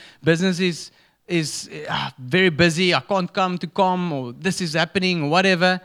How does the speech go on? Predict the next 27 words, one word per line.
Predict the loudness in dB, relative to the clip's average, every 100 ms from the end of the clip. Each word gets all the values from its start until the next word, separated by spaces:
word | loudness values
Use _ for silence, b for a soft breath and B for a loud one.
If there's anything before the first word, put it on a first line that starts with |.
| b b
you | -8 -4
know, | -4
I |
can't | -4 -6 -6
come | -8
to | -10
church, | -6 -2 -2 -2
I've | -6
got | -4 -2
to | -2
do | -2 -2 0
this | 0 -2
or | -4 2
that." | 4 2 _ _ _ _ _ _ _ _ _ -2
Don't | -2 -2
check | -4 -2
out | -4
of | -4
family | -6 -4 -2
life | -4 -4 -6
when | -8
you're |
going | -4 -6 -6
through | -10
a |
tough | -10 -10 -10
time. | -14 -14 -16